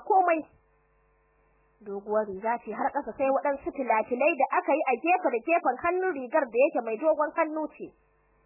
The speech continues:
Ɗinka rigar aka yi amma sai ka rantse da Allah ƴar kanti ce. Ita kanta Maryam da ta kalli kanta a madubi tsorata ce saboda ta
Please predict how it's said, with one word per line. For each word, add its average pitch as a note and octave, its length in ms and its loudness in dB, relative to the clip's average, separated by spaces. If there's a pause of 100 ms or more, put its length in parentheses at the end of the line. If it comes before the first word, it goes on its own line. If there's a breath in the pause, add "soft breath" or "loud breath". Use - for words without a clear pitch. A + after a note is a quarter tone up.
(1300)
Ɗinka C#5 300 2
rigar D#4+ 340 2
aka F#4 220 2
yi D4+ 100 4
amma C#4+ 320 2
sai A4 200 0
ka F4 120 2
rantse E4 340 4
da A#3+ 120 8
Allah E4+ 300 2
ƴar B4 200 2
kanti D#4 380 2
ce. G#3 280 -14 (1700)
Ita - 240 -18
kanta A3 380 -4
Maryam A#3+ 340 0
da G3+ 100 -10
ta - 100 2
kalli A#3+ 300 -2
kanta - 300 0
a - 120 -2
madubi D4+ 440 -2
tsorata D4 540 2
ce - 180 2
saboda D#4 400 2
ta F4 160 0